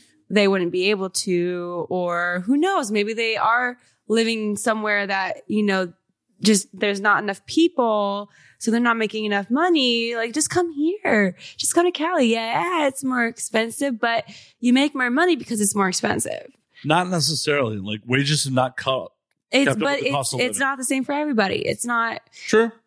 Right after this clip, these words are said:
Speaker 1: Especially if you're trying to move over here in the middle of a job and having a boyfriend and he has kids. <laughs> Like, it's different for me. I was eighteen,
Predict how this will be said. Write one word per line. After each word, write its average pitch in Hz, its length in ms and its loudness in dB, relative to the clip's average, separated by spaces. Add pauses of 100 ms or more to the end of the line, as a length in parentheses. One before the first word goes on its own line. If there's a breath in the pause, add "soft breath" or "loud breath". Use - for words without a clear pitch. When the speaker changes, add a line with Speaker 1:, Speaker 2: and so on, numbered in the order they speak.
Speaker 1:
Especially 285 280 0
if 269 80 -6
you're 262 80 -4
trying 254 220 -2
to 226 80 2
move 226 440 -4
over 240 200 2
here 214 640 -2
in 214 120 0
the 208 60 0
middle 208 320 -2
of 196 320 0
a 190 100 0
job 208 480 -2
and 196 120 -2
having 190 200 0
a 175 60 -2
boyfriend 190 400 0
and 175 140 -2
he 190 160 0
has 180 180 -4
kids. - 600 0
<laughs> - 20 -6
Like, 190 500 -2 (800 loud breath)
it's 349 220 2
different 381 280 0
for 370 100 -2
me. 349 360 2 (120)
I 240 200 2
was 254 180 -4
eighteen, 240 760 0